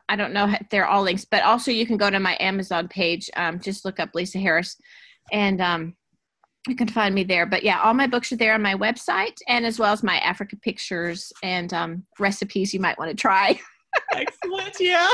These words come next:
Speaker 2: <laughs> Especially the lemon crumb cake. <laughs> Yeah. <laughs> That's great. And then I, I assume because you're traditionally published, your books are probably available at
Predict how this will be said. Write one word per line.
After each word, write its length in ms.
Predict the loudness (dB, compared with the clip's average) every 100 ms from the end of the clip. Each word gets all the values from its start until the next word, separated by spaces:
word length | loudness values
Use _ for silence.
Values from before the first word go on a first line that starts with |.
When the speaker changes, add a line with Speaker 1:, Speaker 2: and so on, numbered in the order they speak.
| 2
Speaker 2:
<laughs> 100 | 2
Especially 880 | 4 4 4 0 0 -8 -8 -6
the 120 | -4 -2
lemon 320 | -2 -2 -4
crumb 300 | -2 -2 -2
cake. 480 | 0 0 -2 -12 -4 -2
<laughs> 140 | 0
Yeah. 220 | 2 2 2 0 0 0
<laughs> 300 | -4 -4 -2
That's 280 | -6 -6 -14
great. 680 | -10 -6 -4 -4 -6 -8 -20 _ -16 -14 -12 -2
And 160 | 2 4
then 140 | 2
I, 220 | 2 0
I 120 | 2 2
assume 440 | 0 -2 -4 -2
because 400 | -2 -2 -2 -2
you're 200 | 0 -2
traditionally 520 | -2 -4 -6 -4 -4 -2
published, 380 | 0 -2 -4
your 60 | -4
books 240 | -4 -4 -6
are 80 |
probably 340 | 0 0 0 -2
available 420 | -2 -2 0 0
at 180 | 0